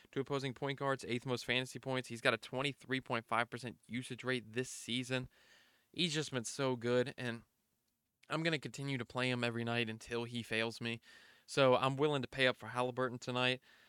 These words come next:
And then I will also shout out Buddy Hield. Like I said, Orlando's tied for seventh worst three-point defense in the league. I know he's up to sixty-seven hundred on DraftKings and sixty-nine on FanDuel, but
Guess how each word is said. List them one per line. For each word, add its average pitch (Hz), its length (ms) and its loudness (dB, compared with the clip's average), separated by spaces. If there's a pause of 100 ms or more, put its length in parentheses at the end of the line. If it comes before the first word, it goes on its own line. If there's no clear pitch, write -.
(340)
And 131 140 2
then 131 160 4
I 131 220 4
will 165 240 -2
also 139 320 2
shout 139 260 0
out 117 200 0
Buddy 127 180 4
Hield. 139 540 -2 (160)
Like 139 180 2
I 139 60 -2
said, 135 400 0
Orlando's 123 560 0
tied 123 340 2
for 110 100 -8
seventh 131 460 -2
worst 120 300 0
three-point 123 360 -4
defense 120 340 -6
in 117 120 -8
the 110 80 -8
league. 123 400 -4 (520)
I - 60 -8
know 135 140 2
he's 139 140 0
up 135 120 2
to 123 80 -12
sixty-seven 135 640 -4
hundred 123 340 -4
on 120 140 -4
DraftKings 120 760 -4 (100)
and 113 580 -4 (320)
sixty-nine 127 720 4
on 113 180 0
FanDuel, 135 540 0 (480)
but 131 380 6